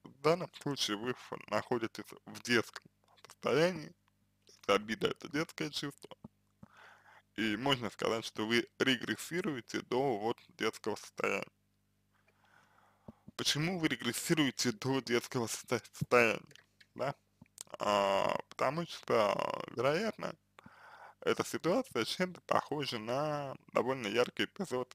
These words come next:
из ва-, из вашего детства. Например, при взаимодействии с отцом или с кем-то из родственников, да,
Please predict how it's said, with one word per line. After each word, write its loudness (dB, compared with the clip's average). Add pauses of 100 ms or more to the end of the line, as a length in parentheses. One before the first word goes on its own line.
(120)
из -2 (100)
ва-, 2 (160)
из -4
вашего 2
детства. -4 (300)
Например, -2 (160)
при -2
взаимодействии -6
с -8
отцом -4 (1400)
или 0
с -8
кем-то 0
из 0
родственников, 0 (200)
да, 0